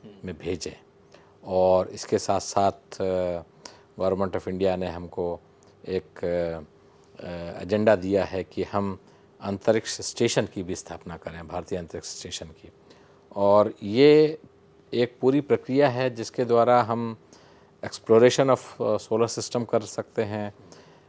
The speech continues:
अ, मून पर जाने के बाद अगर हम हैबिटेट कर सकते हैं तो मून को हम लॉन्च बेस बना करके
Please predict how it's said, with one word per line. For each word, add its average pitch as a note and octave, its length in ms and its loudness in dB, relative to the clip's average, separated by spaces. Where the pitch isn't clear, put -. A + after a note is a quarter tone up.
अ, F#2+ 340 -2
मून G#2+ 300 2
पर A#2 160 4
जाने G#2+ 300 4
के G#2+ 100 0
बाद G2+ 340 4
अगर G2 220 0
हम F#2+ 140 -4
हैबिटेट G2 460 -2
कर G#2 120 -2
सकते G2+ 300 -6
हैं G2 80 -4
तो G2+ 100 -4
मून G2 320 -2
को G#2 140 0
हम G2+ 160 0
लॉन्च F#2+ 300 0
बेस G#2+ 160 4
बना G2+ 260 -2
करके F#2+ 440 -4